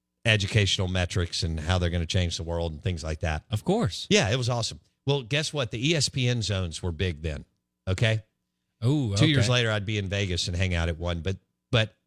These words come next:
Speaker 1: I, I'm taking a left and a right through downtown Washington, D C, and what do I see?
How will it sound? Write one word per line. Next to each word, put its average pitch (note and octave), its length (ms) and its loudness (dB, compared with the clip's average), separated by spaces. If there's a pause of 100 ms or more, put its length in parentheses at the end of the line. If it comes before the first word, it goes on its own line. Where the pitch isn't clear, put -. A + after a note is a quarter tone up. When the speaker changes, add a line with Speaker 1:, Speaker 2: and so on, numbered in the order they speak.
(560)
Speaker 1:
I, A#2+ 200 2
I'm A#2+ 160 0
taking C#3 280 0
a G#2+ 60 0
left A2 380 0
and G2 80 -2
a F#2 40 -4
right F#2+ 320 0
through F#2+ 180 -4
downtown F#2+ 520 -2
Washington, F2+ 420 -4
D E2+ 140 -2
C, F#2+ 240 2
and E2+ 80 0
what F#2 80 0
do F2 100 0
I D#2+ 60 -2
see? D2+ 260 -4